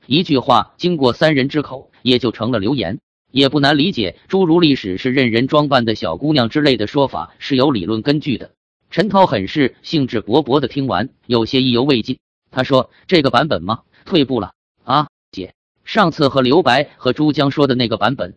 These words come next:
最带劲，算是略略表达出我高大形象的十分之一了。这次这个版本感觉上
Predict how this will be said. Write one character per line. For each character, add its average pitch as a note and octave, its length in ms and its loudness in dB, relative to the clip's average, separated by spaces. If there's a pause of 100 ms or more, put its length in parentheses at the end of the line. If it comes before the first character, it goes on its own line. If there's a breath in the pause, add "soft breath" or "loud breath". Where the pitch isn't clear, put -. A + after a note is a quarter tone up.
(160)
最 D#3+ 160 2
带 C3+ 160 2
劲， D#3 200 -4 (320)
算 F3 240 0
是 D#3+ 120 2
略 D#3+ 160 6
略 C#3+ 160 4
表 F#2+ 220 -2
达 A2+ 160 2
出 C#3+ 260 -4 (120)
我 A2+ 120 -2
高 D3 200 2
大 B2+ 180 2
形 C3 200 -2
象 B2 200 0
的 G2 80 -6
十 A#2+ 180 -6
分 B2 160 -4
之 B2+ 140 -2
一 B2+ 140 -2
了。 G#2+ 120 -10 (360)
这 F#3 160 4
次 D#3 160 0
这 C3+ 160 0
个 B2 100 2
版 C3+ 200 0
本 C3 140 0
感 F#2 180 -4
觉 A#2+ 160 0
上 A2+ 220 -2